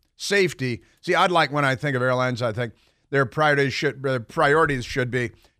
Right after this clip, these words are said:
taking off safely, uh, not having door plugs fly off the side of the airplane, the fuselage, while they're in flight at sixteen thousand feet. That'd be good.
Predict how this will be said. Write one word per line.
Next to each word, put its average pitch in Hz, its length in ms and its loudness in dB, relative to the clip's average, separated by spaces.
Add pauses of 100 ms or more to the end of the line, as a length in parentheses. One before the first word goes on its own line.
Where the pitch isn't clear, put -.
taking 180 420 0
off 147 240 2
safely, 131 600 -2 (680)
uh, 123 380 2
not 147 220 2
having 135 500 0
door 143 300 2
plugs 127 520 0
fly 127 320 -2
off 123 260 0
the 117 140 -4
side 127 300 -2
of 113 100 -6
the 120 120 -6
airplane, 120 500 -2
the 110 100 -4
fuselage, 117 600 -2
while 117 160 0
they're 117 140 -4
in 117 180 -4
flight 120 420 -2 (360)
at 127 200 -4
sixteen 131 540 -2
thousand 110 500 -4
feet. 123 300 -6
That'd 117 320 -4
be 127 140 -4
good. 117 340 -4